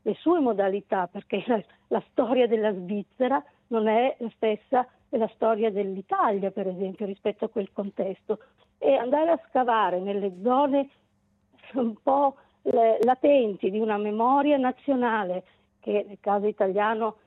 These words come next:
evidentemente ha, ha seppellito alcuni di questi ricordi molto scomodi per non doverci fare, come si dice, i conti realmente,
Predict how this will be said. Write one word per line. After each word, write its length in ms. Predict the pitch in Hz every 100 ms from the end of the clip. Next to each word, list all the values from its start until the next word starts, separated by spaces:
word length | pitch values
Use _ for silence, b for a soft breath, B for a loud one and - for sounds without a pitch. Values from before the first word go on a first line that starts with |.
| b
evidentemente 720 | - 202 208 208 202 233 254
ha, 180 | 220 202
ha 200 | - 220 -
seppellito 800 | 240 233 - 220 240 302 285 208
alcuni 340 | 202 247 240
di 120 | 226
questi 360 | - 214 214 226
ricordi 640 | 214 - 233 233 190 196 190 b b
molto 400 | - 208 208 208
scomodi 760 | 202 - 233 226 196 185 175 175 b _ _
per 160 | 247 226
non 220 | 226 226
doverci 560 | 202 196 226 220 -
fare, 380 | 196 208 202 208
come 240 | 208 196 202
si 100 | 220
dice, 320 | 226 226 -
i 200 | 208 220
conti 400 | - 233 226 240
realmente, 680 | 208 269 294 240 202 - 240